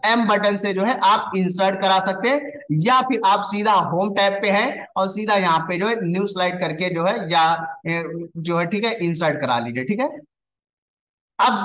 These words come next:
बात करेंगे यहाँ पे layout की। ठीक है, पावर पॉइंट में layout का बच्चा बहुत ही ध्यान रखिएगा। तो पावर पॉइंट में जो layout है वो आपके इतने प्रकार के layout है, ध्यान सु-, सुनिएगा। सबसे पहले आपका बच्चा क्या है,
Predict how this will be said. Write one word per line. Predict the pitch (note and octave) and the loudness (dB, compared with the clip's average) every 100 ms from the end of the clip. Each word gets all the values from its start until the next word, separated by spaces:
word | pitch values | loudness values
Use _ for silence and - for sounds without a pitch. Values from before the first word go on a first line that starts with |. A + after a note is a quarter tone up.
| E3 | 0
बात | G3 G3 - | 2 2 2
करेंगे | G#3+ A3 | 0 2
यहाँ | G#3+ F#3+ | 2 2
पे | F#3+ | 2
layout | A3 F#3+ F3 F3 E3+ | 0 2 2 2 0
की। | D#3 | -4
ठीक | F3+ A#3+ | -4 -2
है, | A3 - | -4 -2
पावर | - F#3 G#3 | 2 2 2
पॉइंट | G3+ G3 G#3+ | 2 0 0
में | |
layout | A#3 F#3+ F3+ G3 G3+ | 0 2 2 2 0
का | G3+ | 0
बच्चा | F#3 F#3+ G#3 | 0 0 -2
बहुत | E3 F3+ F#3 | 0 0 0
ही | G3+ | -2
ध्यान | F3 E3 F3+ | 0 0 0
रखिएगा। | F3+ F3+ G3+ | -2 -2 -2
तो | G#3+ A3 | -2 -2
पावर | - F#3 G#3 | 2 4 2
पॉइंट | G3+ G#3 A3 | 2 0 0
में | A3+ | 0
जो | |
layout | A#3 F#3+ E3+ F#3 G3 G3+ | 0 0 2 4 4 2
है | G3+ A3+ - - - | 0 -2 -8 -16 0
वो | G3 | 2
आपके | G3+ A#3+ A#3 | 4 0 -2
इतने | A3 A3+ A3 | -4 -2 -2
प्रकार | G3+ F#3 E3+ E3 | -2 0 2 2
के | E3+ | 0
layout | D3+ C#3 C3+ | 2 2 0
है, | C3 | 0
ध्यान | D#3 F3+ G3 | 0 0 0
सु-, | F#3+ F#3 | -4 -6
सुनिएगा। | F3 D#3+ F3 G3+ G3 | -6 -2 0 0 -2
सबसे | - F3+ E3+ G#3+ | -4 -6 -4 -4
पहले | G#3 F3+ F#3+ | -2 0 2
आपका | F#3 F#3+ | 0 0
बच्चा | F#3+ F3+ G3 | -2 -2 -2
क्या | F#3+ G#3+ | 2 2
है, | D4+ | 2